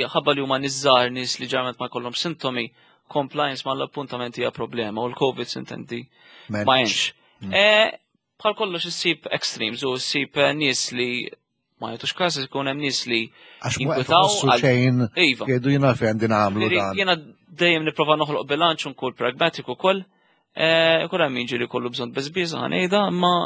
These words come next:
Speaker 1: fir-realtà, eh, il-pazjent jiena qed nipprova ngħinu, it has to work both ways.
Speaker 2: Fir-realtà
Speaker 1: Ġifieri, jiena always go with the patient's wishes. Ġifieri, kolli min ngħidlu, eżempju, "X'taħseb?" Jgħidli, "Ma rridx nibqa'." Niġi għal accept, ngħidlu, "It's fine,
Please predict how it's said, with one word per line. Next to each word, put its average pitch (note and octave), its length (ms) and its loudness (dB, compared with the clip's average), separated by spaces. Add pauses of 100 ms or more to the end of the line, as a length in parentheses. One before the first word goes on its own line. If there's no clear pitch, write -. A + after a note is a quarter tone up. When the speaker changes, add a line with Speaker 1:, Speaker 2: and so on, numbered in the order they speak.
(220)
Speaker 1:
fir-realtà, E3 800 4 (680)
eh, - 460 -12
il-pazjent C#3+ 720 -4
jiena D3+ 520 4
qed - 160 0
nipprova C3+ 320 -2
ngħinu, A#2 560 -4
it - 80 -10
has - 220 -4
to C3 100 -10
work B2+ 200 -2
both A#2 240 -6
ways. A#2+ 120 2
Speaker 2:
Fir-realtà B2 600 6
Speaker 1:
Ġifieri, C#3 400 2 (300)
jiena E3 140 6
always D#3+ 300 6
go E3 140 2
with D#3 100 0
the D3 60 -6
patient's C#3 340 -4
wishes. A2+ 300 -4
Ġifieri, B2+ 260 0
kolli D3+ 240 6
min E3 180 6
ngħidlu, D3 300 6
eżempju, C#3 640 -2
"X'taħseb?" - 460 -4
Jgħidli, C3+ 300 -4
"Ma B2+ 100 -8
rridx B2 180 -8
nibqa'." A2 300 -14 (500)
Niġi D#3 340 -2
għal C3 200 0
accept, - 440 -4
ngħidlu, C3 320 -10
"It's - 120 -12
fine, A#2 200 -8